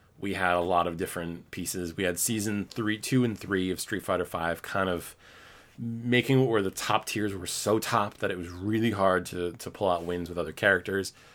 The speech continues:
But the game itself has settled on beyond that. Yes, there was the netcode debacle, um, but I honestly think they're in a good position now with the game.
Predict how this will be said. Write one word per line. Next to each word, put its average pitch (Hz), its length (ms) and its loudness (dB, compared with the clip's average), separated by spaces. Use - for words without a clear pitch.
But 90 320 0
the 113 60 -8
game 147 260 4
itself 156 420 2
has 110 100 0
settled 104 400 4
on 92 180 2
beyond 87 300 0
that. 82 220 -2
Yes, 135 240 8
there 131 100 6
was 127 100 4
the 123 60 4
netcode 120 300 0
debacle, 107 560 2
um, 87 480 -2
but 110 200 6
I 107 160 2
honestly 117 360 6
think 107 240 -4
they're 95 140 -2
in 90 60 -4
a 82 40 -6
good 104 220 -4
position 98 360 -6
now 92 120 0
with 92 100 -6
the 95 60 -10
game. 85 420 -6